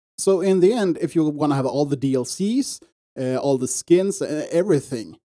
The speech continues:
in the end, instead of just paying sixty dollars for a complete game,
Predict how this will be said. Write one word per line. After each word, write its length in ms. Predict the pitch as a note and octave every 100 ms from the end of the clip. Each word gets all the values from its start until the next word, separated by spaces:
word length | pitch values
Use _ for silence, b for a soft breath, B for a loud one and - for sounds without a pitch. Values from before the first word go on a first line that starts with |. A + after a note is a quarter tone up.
| _ _ _ _
in 160 | F3+ F#3
the 140 | F#3
end, 260 | G3+ G#3+ G3
instead 320 | E3+ - F3
of 120 | D#3
just 220 | F3+ E3 -
paying 180 | E3 D3+
sixty 360 | - D3 -
dollars 840 | C#3 D#3+ F#3 B2+ B2+ B2+ A2+ - -
for 300 | - C3+ B2+
a 120 | C3
complete 400 | - B2+ C#3 B2
game, 440 | F3+ G#3+ D#3 E3+